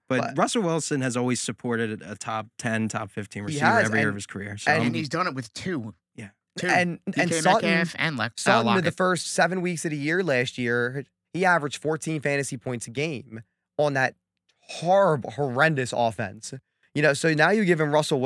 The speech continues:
Speaker 1: was
Speaker 2: Wilson.
Speaker 1: bad.
Speaker 2: Wilson has the sixth highest passer rating on throws or, or twenty or more yards, you know, ever. So,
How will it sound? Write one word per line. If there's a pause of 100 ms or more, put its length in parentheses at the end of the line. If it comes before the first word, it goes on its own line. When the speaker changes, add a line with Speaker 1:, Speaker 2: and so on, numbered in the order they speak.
(120)
Speaker 1:
was
Speaker 2:
Wilson.
Speaker 1:
bad.
Speaker 2:
Wilson
has
the
sixth
highest
passer
rating
on
throws
or,
or
twenty
or
more
yards,
you
know,
ever.
So,